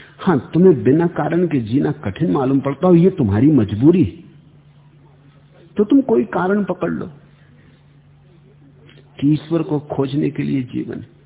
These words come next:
तो बड़ा मजा ये कि खोया किस लिए। कुछ लोग हैं जो कहते हैं ईश्वर को खोजने के लिए जीवन,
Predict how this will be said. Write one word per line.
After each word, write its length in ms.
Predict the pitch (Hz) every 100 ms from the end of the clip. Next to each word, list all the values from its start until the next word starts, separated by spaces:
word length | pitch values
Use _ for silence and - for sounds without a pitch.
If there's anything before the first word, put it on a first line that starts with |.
| _ _ _ _ _ _ _ - _ _ _ _ _ _ -
तो 80 | 110
बड़ा 180 | 95 101
मजा 280 | 131 120 156
ये 220 | 185 180
कि 140 | 165
खोया 340 | - - 127 147
किस 240 | 185 -
लिए। 300 | 220 - - - _ _ _ _ _ _ _ _ _ _ _ _ - _ - _ _ - _ - _ - - - - -
कुछ 220 | - 120 135
लोग 240 | 180 196
हैं 80 | 196
जो 100 | 160
कहते 280 | 151 147 151
हैं 80 |
ईश्वर 280 | 147 - 156
को 120 | 160
खोजने 400 | 156 170 156 175
के 120 | 170 175
लिए 100 | 170
जीवन, 340 | - - -